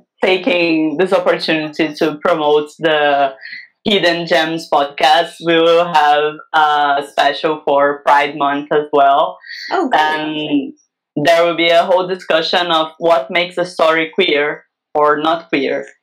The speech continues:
Speaker 1: And I think that this is a, a, a good framing of reflecting, like, uh, what is queer? And... Um,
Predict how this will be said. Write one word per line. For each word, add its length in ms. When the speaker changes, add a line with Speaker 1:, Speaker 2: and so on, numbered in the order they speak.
Speaker 1:
And 180
I 160
think 260
that 260
this 200
is 220
a, 40
a, 680
a 100
good 260
framing 520
of 200
reflecting, 920
like, 440
uh, 420
what 260
is 200
queer? 440
And... 840
Um, 600